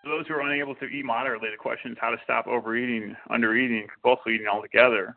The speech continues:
We are assuming, of course, that the reader desires to stop. Whether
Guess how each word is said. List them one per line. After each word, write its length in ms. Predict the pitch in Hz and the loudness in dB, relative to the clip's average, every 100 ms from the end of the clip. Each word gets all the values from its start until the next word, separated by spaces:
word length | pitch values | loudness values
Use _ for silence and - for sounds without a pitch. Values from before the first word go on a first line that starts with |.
| _ | _
We 120 | 113 117 | -2 -2
are 40 | |
assuming, 360 | - 139 143 117 | 0 0 2 0
of 100 | - | 0
course, 220 | 123 117 | -2 -4
that 80 | - | -6
the 80 | 101 | -4
reader 260 | 110 120 | 2 2
desires 360 | 113 101 107 107 - | 2 4 6 4 -2
to 80 | - | -4
stop. 360 | 127 127 120 _ _ _ _ _ _ _ _ _ - | 4 4 4 _ _ _ _ _ _ _ _ _ -6
Whether 260 | 113 123 | 0 0